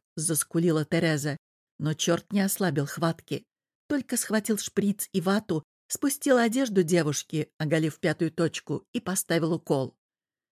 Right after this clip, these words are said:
В ответ раздалось шипение, и девушка затихла, перестав сопротивляться. Захар, ослабив хватку, перестал удерживать Терезу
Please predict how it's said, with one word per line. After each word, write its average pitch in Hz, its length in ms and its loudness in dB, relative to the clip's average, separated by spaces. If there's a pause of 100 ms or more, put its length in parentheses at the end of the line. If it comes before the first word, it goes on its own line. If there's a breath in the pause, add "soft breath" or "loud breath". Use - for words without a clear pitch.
В 143 160 -2
ответ 190 420 0
раздалось 170 500 2
шипение, 214 600 2
и - 180 -10
девушка 202 460 -2
затихла, 190 640 -2 (380)
перестав 156 440 -2
сопротивляться. 151 920 -4 (920)
Захар, 190 440 0
ослабив 202 460 0
хватку, 220 500 -2
перестал 185 520 2
удерживать 165 560 0
Терезу 180 420 2